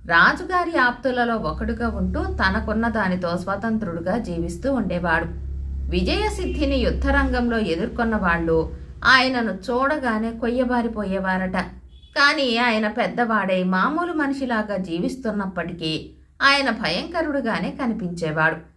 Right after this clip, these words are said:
చిన్నపిల్లలు ఆయన ముఖం చూస్తే చాలు కెవ్వున అరిచి ఏడవనారంభించేవాళ్ళు.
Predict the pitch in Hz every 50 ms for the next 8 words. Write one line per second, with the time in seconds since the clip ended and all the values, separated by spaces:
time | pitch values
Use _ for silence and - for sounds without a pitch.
0 | _ _ _ _ - - 160 170 190 269 302 - 320 311 311 320 320 320 320 294
1 | 269 254 240 226 214 190 190 190 - - 339 339 - 294 277 277 269 - 339 339
2 | 339 320 269 254 240 214 - - - - _ _ - _ - 359 349 330 320 262
3 | 262 302 320 311 277 240 214 214 254 254 - 339 339 254 202 185 214 240 254 262
4 | 262 240 220 208 202 202 220 220 226 214 214 - 214 196 196 196 190 190 190 196
5 | 196